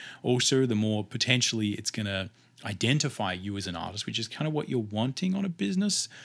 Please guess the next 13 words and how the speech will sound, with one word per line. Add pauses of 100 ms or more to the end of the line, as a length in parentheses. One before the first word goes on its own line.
(200)
commercialization
level, (240)
the
harder
it
is
to
kinda
just
get
general
work.
And